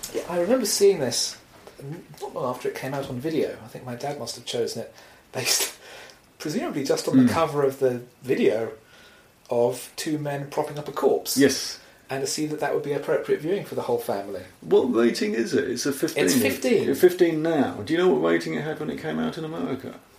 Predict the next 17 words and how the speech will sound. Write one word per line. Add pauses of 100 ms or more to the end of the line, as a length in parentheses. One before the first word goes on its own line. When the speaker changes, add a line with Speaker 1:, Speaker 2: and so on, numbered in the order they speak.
(100)
Speaker 2:
I
presume
it
would
have
been
a
Speaker 1:
A
P
G
thirteen,
I
Speaker 2:
Yeah,
Speaker 1:
would
Speaker 2:
yeah.
Speaker 1:
imagine. (800)
Um,